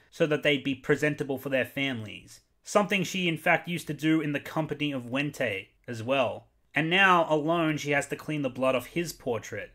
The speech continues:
the portrait of the man she loves. In the days and weeks past, she hasn't scheduled any training drills or assembly of her troops. She has given up.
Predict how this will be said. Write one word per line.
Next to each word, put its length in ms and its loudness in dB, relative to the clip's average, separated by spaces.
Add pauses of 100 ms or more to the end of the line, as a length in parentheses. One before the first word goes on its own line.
(180)
the 80 -4
portrait 380 2
of 100 -2
the 60 -4
man 240 0
she 180 -8
loves. 580 -4 (200)
In 100 0
the 80 -2
days 300 6
and 100 -2
weeks 180 -2
past, 420 2
she 100 -2
hasn't 300 0
scheduled 400 -2
any 180 -2
training 400 -4
drills 400 -2
or 140 2
assembly 380 -4
of 140 -4
her 80 -6
troops. 580 -4 (220)
She 180 0
has 160 4
given 260 4
up. 280 -2